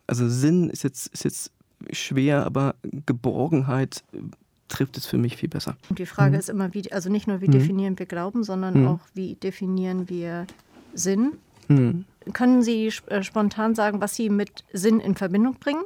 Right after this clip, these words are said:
Speaker 1: Ähm, wahrscheinlich auch eine sinnstiftende Tätigkeit, also etwas, was ich tue und für mich sage, irgendwie,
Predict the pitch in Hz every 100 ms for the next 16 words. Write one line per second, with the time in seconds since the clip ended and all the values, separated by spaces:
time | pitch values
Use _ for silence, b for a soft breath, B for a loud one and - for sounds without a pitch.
0 | - - 110 101 131 135 - 123 135 -
1 | 123 135 123 135 143 - 139 - 127 -
2 | 135 139 139 - 107 110 113 - - 127
3 | - 123 123 117 - - 170 175 175 -
4 | 135 - 131 139 160 - 120 139 131 -
5 | 131 131 120 120